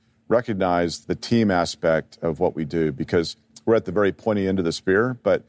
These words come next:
there's, uh, you know, tens of thousands of people that make that happen. And, and they're reliant on us to do the best we can, and we're relying on them to take care of us and to keep us alive. And so, uh, it, it's, uh,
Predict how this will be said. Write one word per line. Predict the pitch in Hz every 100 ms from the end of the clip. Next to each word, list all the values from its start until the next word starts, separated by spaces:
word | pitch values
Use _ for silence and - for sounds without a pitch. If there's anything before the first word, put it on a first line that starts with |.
| _ _ _
there's, | 139 139 -
uh, | 104 92 82 80 -
you | 113
know, | 80 80 -
tens | 156 147 92
of | -
thousands | 92 92 82 80
of |
people | 90 90 78
that | 76
make | 69 76
that | 78 76
happen. | 76 76 73 73 76 -
And, | 85 82 76 - - _ - -
and | 85 80
they're | 110
reliant | 117 101 101 101 92 - _ _ -
on | 87
us | 92 107
to | -
do | 92 87
the |
best | 78 95 -
we | 98
can, | 98 110 110 117 107
and | 90
we're | 92
relying | 95 98 101
on | 90
them | 87 104 101 87 _ _ _
to | -
take | - 101
care | - 101 113
of |
us | 123 127 -
and | 87
to |
keep | 78 110 98
us | -
alive. | 78 80 98 117 123 - _ -
And | 92
so, | - 98 90 82 _ _ _ _
uh, | - 85 -
it, | - -
it's, | 101 - -
uh, | 98 90